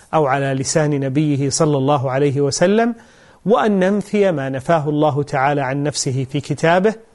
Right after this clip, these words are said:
أو على لسان نبيه صلى الله عليه وسلم. وهذا ال-، ال-، النفي والإثبات يتطلب منا السلامة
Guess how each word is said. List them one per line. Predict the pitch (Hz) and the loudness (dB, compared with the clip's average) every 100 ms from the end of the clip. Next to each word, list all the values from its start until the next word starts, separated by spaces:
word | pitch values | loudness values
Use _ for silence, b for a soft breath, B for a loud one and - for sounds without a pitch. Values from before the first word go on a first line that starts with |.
| b b _ | b b _
أو | 226 220 | 2 2
على | 156 151 | 2 0
لسان | 139 - 160 147 139 | -2 -2 -2 -2 -2
نبيه | 135 147 131 135 | -2 -2 -2 -2
صلى | 139 143 127 | -2 -2 -2
الله | 123 131 127 | 0 -2 -2
عليه | 123 131 131 | -4 -4 0
وسلم. | 156 160 175 117 92 _ _ _ _ _ _ b b b b b b _ | 0 2 0 -2 -8 _ _ _ _ _ _ b b b b b b _
وهذا | 160 175 180 - - _ _ _ _ _ - - 240 262 240 | 2 4 4 0 -8 _ _ _ _ _ -6 0 4 4 2
ال-، | 208 - - _ - | 0 -4 -12 _ -4
ال-، | 165 | 0
النفي | 175 170 160 190 - 180 | 0 0 0 0 0 2
والإثبات | 160 170 - 156 170 220 233 - b b b | 2 0 -4 0 2 2 -2 -12 b b b
يتطلب | 208 226 226 226 226 196 170 | 0 0 0 2 2 2 0
منا | 170 185 170 156 156 170 - _ _ _ _ _ _ 208 | 0 0 0 0 0 -2 -10 _ _ _ _ _ _ -2
السلامة | - 196 190 208 208 180 202 202 | 0 2 2 2 0 0 0 0